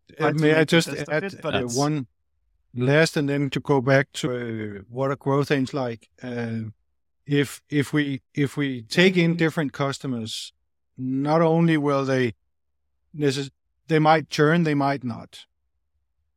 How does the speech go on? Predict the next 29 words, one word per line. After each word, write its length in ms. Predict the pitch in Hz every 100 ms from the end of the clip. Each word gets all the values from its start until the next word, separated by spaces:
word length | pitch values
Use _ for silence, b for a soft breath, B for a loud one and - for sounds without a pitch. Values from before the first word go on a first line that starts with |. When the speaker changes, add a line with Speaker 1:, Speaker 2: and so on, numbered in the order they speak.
| -
Speaker 1:
But 160 | 147
at 180 | 143 139
the 180 | 156 151
end, 240 | 190 196
when 220 | 170 156 147
they 120 | 143
are 220 | 143 165
customers 600 | - 135 127 139 127 117
Speaker 2:
Yeah. 80 | 131
Speaker 1:
and 120 | 127
we 80 | 131
start 360 | - 151 147 - _ _ -
taking 360 | 151 135 139
feedback 640 | 120 160 175 170 151 131 -
for 100 | 127
product 400 | - 151 156 -
development 640 | 127 135 147 143 135 117 -
and 140 | 123
product 360 | 113 135 131 -
improvement, 580 | 117 - 175 180 143 113 _ _ _ _ _ _ _
then 220 | 143 151
we 100 | 147
skew 500 | 143 - - 185 202
the 140 | 175 147
whole 220 | 156 160
product 640 | - 139 139 151 - - _ _ _ _ _ _ _ -
by 180 | 139
taking 440 | 135 170 165 170 156
in 400 | 143 147 147